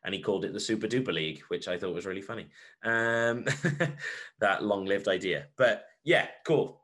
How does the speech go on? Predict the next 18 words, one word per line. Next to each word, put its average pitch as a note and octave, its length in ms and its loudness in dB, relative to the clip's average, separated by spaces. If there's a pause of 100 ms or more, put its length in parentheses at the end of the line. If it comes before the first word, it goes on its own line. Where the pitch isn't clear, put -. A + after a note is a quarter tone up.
(100)
Thanks, D3+ 220 2
boys. E3+ 540 0
Um, D3+ 560 4 (1120)
that G#2+ 180 2
was B2 140 0
the D3 80 0
news. F#3 480 2 (1600)
Okay, G#3+ 640 6 (600)
moving F#3 420 6
on A#2 360 4 (360)
to C3 440 4 (140)
the B2 560 2 (760)
third C#3 480 6 (280)
and A2+ 340 0 (160)
final C#3 840 2 (680)
team A#2+ 560 2 (160)
mock A#2+ 340 0
draft - 500 0